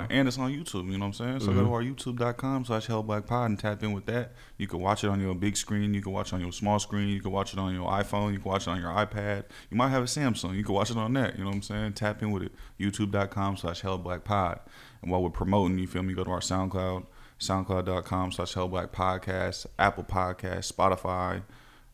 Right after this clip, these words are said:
Speaker 1: Amazon, all, we, we pretty much everywhere, you know what I'm saying? But go to our Patreon, patreon dot com slash held black pod.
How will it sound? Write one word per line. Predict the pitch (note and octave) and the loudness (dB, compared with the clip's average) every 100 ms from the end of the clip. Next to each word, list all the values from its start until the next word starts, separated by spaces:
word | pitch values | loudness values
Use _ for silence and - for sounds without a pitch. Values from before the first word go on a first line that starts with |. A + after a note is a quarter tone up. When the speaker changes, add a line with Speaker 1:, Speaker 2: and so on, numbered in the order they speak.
| - - G2 | -20 -8 0
Speaker 1:
Amazon, | G2 F#2 F#2+ F#2 F#2+ F#2 | 2 4 4 4 4 4
all, | F#2 G2 G2 F#2 | 4 4 4 2
we, | G2 A2 E2+ | 2 0 2
we | A2 | 0
pretty | A2 G#2 | 0 2
much | G2 F#2 | 2 2
everywhere, | F#2 G2 F#2 F#2 F2+ | 2 2 0 -2 -2
you | F2+ | -2
know | F2+ | -2
what | |
I'm | F2+ | -4
saying? | F#2 F#2 F#2+ G2+ G#2 | -4 -2 -2 -4 -8
But | F#2 | -4
go | G2 | -2
to | G2 | 0
our | F#2+ | 0
Patreon, | - F#2+ - F2+ F2 E2 | 0 -2 -2 -4 -4 -2
patreon | F#2+ F#2 F#2 | -2 0 0
dot | F2+ F2+ | 0 -2
com | - F#2+ F#2 | 0 2 2
slash | - F2 | -2 -4
held | F#2+ F2+ E2+ | -2 -2 -2
black | F2 | -6
pod. | - F#2 F#2 F2+ | 0 2 4 0